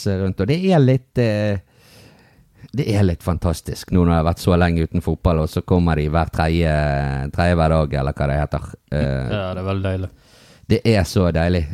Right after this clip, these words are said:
Speaker 1: Eh, i går så var det hjemme mot Viking, som, eh, i hvert fall, eh, jeg tror det var, eh, f-, utsolgt, to hundre, eh, på
Speaker 2: <laughs>
Speaker 1: stadion.
Speaker 2: Det er
Speaker 1: Det,
Speaker 2: helt glimrende, altså.
Speaker 1: det er jo utsolgt, eh, i disse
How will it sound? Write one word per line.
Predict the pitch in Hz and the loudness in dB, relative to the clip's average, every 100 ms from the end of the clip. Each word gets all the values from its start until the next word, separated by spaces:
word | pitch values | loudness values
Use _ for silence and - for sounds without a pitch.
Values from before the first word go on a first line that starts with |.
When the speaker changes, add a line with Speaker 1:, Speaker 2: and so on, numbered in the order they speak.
| - | -4
Speaker 1:
Eh, | 117 98 98 107 104 110 | -2 0 -2 -2 -4 -2
i | |
går | 110 120 98 | 2 2 2
så | - | 0
var | 107 98 | 2 2
det | 98 85 - _ _ _ _ _ - - _ - | 0 -2 -8 _ _ _ _ _ -20 -20 _ -6
hjemme | 95 123 156 151 151 | 0 2 4 4 2
mot | 151 139 - | 2 2 2
Viking, | 117 135 - - 139 160 | 0 0 0 0 0 0
som, | - 120 107 | -2 0 2
eh, | 107 107 104 104 107 104 | 2 2 0 0 0 -2
i | 101 101 101 92 - - - - | -2 -4 -6 -8 -14 -20 -18 -12
hvert | - 101 | -4 -4
fall, | - 92 92 82 | 0 2 4 4
eh, | 87 101 | 0 -4
jeg | 107 - | -6 -6
tror | - 120 | -2 0
det | 95 | 0
var, | 113 110 - | 0 0 -2
eh, | - 92 98 | -6 -6 -8
f-, | - - _ _ - | -12 -20 _ _ -2
utsolgt, | 117 - - 107 - - - | 0 2 2 0 -2 -14 -4
to | 101 95 | 2 4
hundre, | 90 92 95 98 - _ _ _ - _ - - - - _ - | 4 2 0 -2 -12 _ _ _ -20 _ -20 -20 -20 -20 _ -8
eh, | 90 85 82 | -4 -2 0
på | 120 107 85 | 2 2 2
Speaker 2:
<laughs> | |
Speaker 1:
stadion. | 85 107 101 90 95 | 0 2 2 2 2
Speaker 2:
Det | 101 | 4
er | |
Speaker 1:
Det, | 90 | 4
Speaker 2:
helt | 87 95 | 2 0
glimrende, | 95 104 101 92 | 0 0 0 0
altså. | 92 | 0
Speaker 1:
det | 113 | 2
er | 143 | 2
jo | 123 107 | 2 2
utsolgt, | 101 - 87 - - | 0 0 -2 -2 -2
eh, | 90 90 87 87 | 0 2 2 2
i | |
disse | 95 98 104 90 85 82 | 2 0 0 2 0 -2